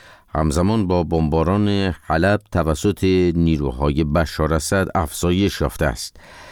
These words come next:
به گفته یکی از سخنگویان ارتش روسیه، حملات اخیر به نیروهای وابسته به القاعده در روز سه‌شنبه رخ داده است.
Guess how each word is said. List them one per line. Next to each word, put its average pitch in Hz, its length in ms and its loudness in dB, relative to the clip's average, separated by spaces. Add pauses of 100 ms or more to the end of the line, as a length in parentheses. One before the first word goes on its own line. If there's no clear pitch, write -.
(180)
به 76 100 0
گفته 78 260 0
یکی 87 240 0
از 78 100 0
سخنگویان 80 600 0
ارتش 78 360 -2
روسیه، 76 520 0
حملات 78 420 0
اخیر 82 460 0
به 67 320 2
نیروهای 73 540 0
وابسته 76 720 0
به 76 220 0
القاعده 82 760 0 (500)
در 76 120 2
روز 98 460 2
سه‌شنبه 87 960 -2
رخ 80 240 -4
داده 78 240 -2
است. - 340 -6